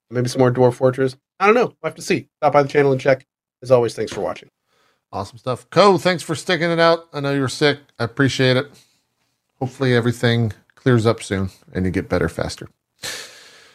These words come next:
Speaker 2: And Zeke, as always, thanks for being here. <laughs> Uh, I'm doing a Marvel Snap sponsored stream in about a minute, so I'm gonna be late for that. Sorry, Marvel Snap. <laughs> We'll go over it. It's fine.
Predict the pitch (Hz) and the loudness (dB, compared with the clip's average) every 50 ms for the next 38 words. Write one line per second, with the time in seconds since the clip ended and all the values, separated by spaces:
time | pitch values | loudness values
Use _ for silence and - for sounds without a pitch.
0 | _ _ _ _ _ _ _ _ _ _ _ _ _ - 185 160 156 170 147 - | _ _ _ _ _ _ _ _ _ _ _ _ _ -4 -2 0 2 0 0 0
1 | 143 117 120 113 101 98 - - - - - - 123 - - 113 107 107 101 101 | -4 -4 -4 -6 -6 -10 -12 -12 -14 -14 -6 -4 -4 -4 -4 -6 -6 -4 -4 -4
2 | 101 98 - _ - 147 147 123 - - - - - - - 135 123 - - - | -8 -8 -12 _ -6 -4 -2 0 0 0 0 0 -2 -2 -6 -10 -10 -10 -4 -4
3 | 202 - - _ _ - 170 131 113 - _ _ _ _ _ - 180 180 180 180 | -4 -4 -4 _ _ -8 -8 -8 -8 -14 _ _ _ _ _ 0 2 4 4 4
4 | 185 185 180 190 175 233 247 254 240 233 226 214 208 208 208 208 196 - - 214 | 4 2 0 0 0 0 2 2 2 2 2 2 4 4 2 2 2 -2 -2 -2
5 | 208 202 - - 196 196 185 - - - - - 196 196 190 185 180 170 180 175 | -2 -2 -2 -2 -2 -2 -2 -4 -8 -18 -8 -4 -4 -2 0 -2 2 4 4 4
6 | 165 151 151 156 165 185 196 196 196 196 - _ _ _ _ _ _ - 143 139 | 4 2 0 0 2 2 2 2 0 -2 -4 _ _ _ _ _ _ -2 0 2
7 | 139 139 139 135 135 135 135 135 139 135 - 151 147 143 143 147 151 147 - 143 | 2 2 2 2 2 2 0 -2 -2 0 0 0 0 2 2 0 0 0 -2 -2
8 | 147 160 160 160 - _ _ _ _ - 147 147 147 147 139 139 139 143 127 120 | 0 0 0 0 -4 _ _ _ _ -2 0 2 2 2 2 2 0 0 -2 -2
9 | - 151 143 147 - - _ _ 120 - - _ _ _ _ _ _ 208 185 175 | -2 0 0 0 -2 -6 _ _ -18 -18 -18 _ _ _ _ _ _ -6 -6 -6
10 | 165 - - - - - - 226 - - - - 208 160 - - - 180 165 - | -6 -2 0 0 0 0 -4 -4 -4 -4 -6 -6 -6 -6 -6 -4 -8 -8 -8 -8
11 | _ - - - - _ _ - 151 147 135 127 | _ -16 -16 -16 -16 _ _ -8 -6 -6 -6 -8